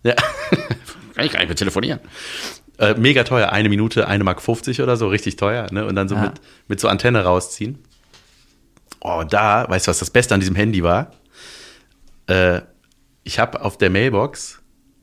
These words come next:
Speaker 1: ich hab mir die Mailbox besprechen lassen von Homer Simpson.
Speaker 2: Von dem Typ,
Speaker 1: Von
Speaker 2: oder?
Speaker 1: einem echten Typen. Ich bin mal
Speaker 2: Norbert sowieso, ja.
Speaker 1: Norbert Gastel, leider
Speaker 2: Geil.
Speaker 1: verstorben. Ähm, der, äh,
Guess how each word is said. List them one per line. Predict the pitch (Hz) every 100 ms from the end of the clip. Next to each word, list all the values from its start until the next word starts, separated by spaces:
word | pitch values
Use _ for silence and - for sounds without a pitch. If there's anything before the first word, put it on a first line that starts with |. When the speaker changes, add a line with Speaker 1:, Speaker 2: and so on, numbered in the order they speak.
| _ -
Speaker 1:
ich | -
hab | 107
mir | 101
die |
Mailbox | 95 117 120 -
besprechen | - - 113 131 95
lassen | 90 - 101
von | - 113 117 147 -
Homer | 139 160 139
Simpson. | - 160 151 - - _ _ _ _ -
Speaker 2:
Von | 120
dem | 113
Typ, | 143 143
Speaker 1:
Von | 101
Speaker 2:
oder? | 107
Speaker 1:
einem | 110
echten | 139 - 123
Typen. | 151 92
Ich | 87
bin | - 139
mal | 120 127 131
Speaker 2:
Norbert | 131 120 131 131 123
sowieso, | - 131 135 117 120
ja. |
Speaker 1:
Norbert | 98 107 113 -
Gastel, | 101 - 120 87 76 - -
leider | 104 117
Speaker 2:
Geil. | -
Speaker 1:
verstorben. | 123 101 101 147 - - - - - - - -
Ähm, | 107 107 110 104 - _ - - _ -
der, | 113 117 120 -
äh, | 113 110